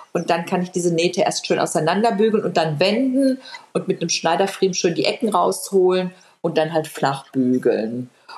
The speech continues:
Und genauso kann ich das halt auch mit den Bügelhölzern machen oder Bügel-, Bügelstäbe. Also wenn man Bänder vornäht, es ist immer wichtig, die vorgenähte Naht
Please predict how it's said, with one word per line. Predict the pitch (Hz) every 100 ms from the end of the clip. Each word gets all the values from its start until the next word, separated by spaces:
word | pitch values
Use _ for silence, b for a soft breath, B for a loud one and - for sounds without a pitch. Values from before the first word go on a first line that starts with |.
| -
Und | 180 196
genauso | 170 160 196 208
kann | 208
ich | 208
das | 214 208
halt | 202
auch | - -
mit | 202 202
den | 196 160
Bügelhölzern | 202 196 190 - 214 233 - 180 147 139
machen | 127 - 147
oder | 143
Bügel-, | 143 175 180 165
Bügelstäbe. | 156 175 185 - - 175 185 202 143 113 - B B -
Also | 147 151
wenn | 143
man | 143 143
Bänder | 190 220 214
vornäht, | 214 - 202 202 196 202 202 196 B B
es | -
ist | 185 - -
immer | 285 311 262
wichtig, | 214 466 - 233 226 B _
die | 180
vorgenähte | - 220 240 240 202 196 202
Naht | 185 175